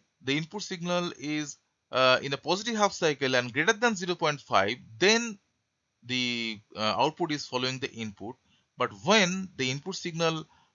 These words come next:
falls less than zero point five voltage, then output comes to this cutoff region. So output will be zero.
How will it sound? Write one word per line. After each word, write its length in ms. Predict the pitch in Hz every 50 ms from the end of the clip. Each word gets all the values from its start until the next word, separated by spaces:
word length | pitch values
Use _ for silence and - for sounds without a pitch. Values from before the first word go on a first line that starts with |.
| _
falls 600 | _ - - 175 170 175 170 160 - - - - _ _ -
less 340 | - 117 160 190 214 202 180
than 200 | 196 208 202 180
zero 180 | 160 165 170
point 240 | 160 - 165 160 151
five 260 | - - 147 143 139 123
voltage, 520 | 110 113 110 101 92 - 92 101 113 - - - 98 101 -
then 300 | 156 160 151 151 160 - - _ - -
output 500 | 120 143 165 160 _ - 147 131 139 - _ _ _ _ _ _ _ _ _ _ _ -
comes 260 | 117 123 123 - -
to 60 | -
this 220 | 113 131 143 - - -
cutoff 340 | - 123 120 113 127 110 95
region. 440 | 98 95 87 90 87 87 87 92 92 _ _ _ _ _ _ _ _ _ _ _ _
So 220 | - - 104 95 - -
output 320 | 131 151 151 - 151 131
will 80 | 127 117
be 160 | 104 107 107
zero. 360 | 95 95 101 87 85 - -